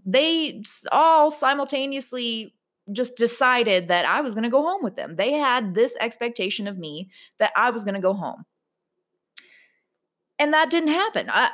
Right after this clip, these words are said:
every single one of them was disappointed by the end of the night, okay? One of the people, she was upset with me just at the very beginning of the night, starting at seven, eight o'clock, because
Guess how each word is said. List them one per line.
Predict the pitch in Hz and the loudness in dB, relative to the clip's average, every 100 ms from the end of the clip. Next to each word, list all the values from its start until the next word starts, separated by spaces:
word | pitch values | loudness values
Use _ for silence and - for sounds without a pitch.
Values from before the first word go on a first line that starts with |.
| - | 0
every | 285 311 339 359 | 2 2 2 0
single | 349 339 339 | -2 -4 -4
one | 330 339 | -2 -4
of | 262 | -2
them | 254 | -2
was | 233 | -2
disappointed | 233 254 247 277 277 233 | -4 -10 -6 -6 -4 -2
by | 208 | 0
the | 196 | -2
end | 214 214 | -4 -6
of | 202 | -6
the | |
night, | 214 165 - - | -6 -6 -8 -12
okay? | 175 170 226 254 302 _ _ _ _ _ _ _ _ - _ | -10 -6 -4 -4 -8 _ _ _ _ _ _ _ _ -20 _
One | 233 240 330 | -4 0 0
of | 339 302 | -2 0
the | 233 220 | 0 0
people, | - 196 170 151 220 - _ _ _ _ _ _ _ _ _ _ _ _ _ _ - | -6 -6 -2 -2 -2 -6 _ _ _ _ _ _ _ _ _ _ _ _ _ _ -6
she | - - 311 311 311 285 - _ _ _ _ | 0 2 4 4 4 2 -2 _ _ _ _
was | 240 302 285 | 2 2 4
upset | - - 359 | 2 2 0
with | 349 339 | 0 -4
me | 294 277 277 - | -4 -4 -6 -6
just | 214 269 - | -4 -2 -2
at | 285 294 | -2 0
the | |
very | 220 254 302 320 | 0 2 4 4
beginning | 269 277 262 | 2 2 2
of | 220 | 0
the | 208 | -2
night, | 202 160 147 185 | 0 0 0 -4
starting | - 240 247 240 | 0 2 2 0
at | 190 | -2
seven, | - 214 202 | 0 0 -2
eight | 175 180 | -4 -4
o'clock, | - 139 156 - | -2 -2 -2 -4
because | 196 190 | -4 -4